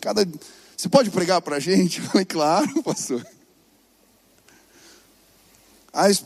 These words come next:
a filha dele veio, "Pai, você, você já pegou o pastor aí pra correr, né?" Ele pregava todos os dias. Ele falou pra mim, "Eu prego todos os dias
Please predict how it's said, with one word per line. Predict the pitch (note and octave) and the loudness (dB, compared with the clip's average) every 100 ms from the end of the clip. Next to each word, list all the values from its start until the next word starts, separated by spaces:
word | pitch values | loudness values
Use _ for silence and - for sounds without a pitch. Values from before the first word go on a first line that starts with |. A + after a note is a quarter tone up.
| - | 0
a | F#3 G3 | 2 2
filha | F3+ A#3+ A#3+ | 0 0 0
dele | G3+ A3+ G#3 | 0 0 -2
veio, | F#3 G#3+ F#3+ - - _ _ | 0 0 -2 -6 -20 _ _
"Pai, | D#3 D#3 D#3 C#3+ | 0 2 2 0
você, | C3 B2+ - - D#3+ D#3 C3 B2 _ _ - _ | -2 -6 -6 -4 -4 -2 -4 -6 _ _ -20 _
você | - | -8
já | C#3+ F3+ | 0 0
pegou | - D#3 D3 E3+ | 2 0 0 -2
o | |
pastor | - C#3 - D#3+ D#3 | 0 -2 -2 -4 0
aí | C#3 D3 | 2 2
pra | D3 C#3+ | 2 -2
correr, | - C3+ C3 C#3 C3+ | -2 -2 0 0 2
né?" | D#3 G#3 - - _ _ _ _ _ _ _ _ _ _ _ _ _ _ _ _ _ _ _ _ _ _ - | 0 -4 -8 -14 _ _ _ _ _ _ _ _ _ _ _ _ _ _ _ _ _ _ _ _ _ _ 0
Ele | F3+ | 0
pregava | G3+ F#3+ F#3+ G3 F3+ | 2 0 2 2 0
todos | - A3+ A#3+ F#3 | -4 -4 -2 0
os | E3+ C3+ | 0 -2
dias. | - C3 A2+ F#2 - - - _ - | -2 -2 -2 -6 -10 -12 -14 _ -8
Ele | D#3+ | 0
falou | G3+ | 0
pra | F#3 | 2
mim, | E3 | 0
"Eu | E3 | -2
prego | G#3 G#3 | -2 -2
todos | F#3 B3+ G#3+ | -2 -2 -2
os | F#3 | -2
dias | E3+ F#3+ - - | -2 -6 -8 -14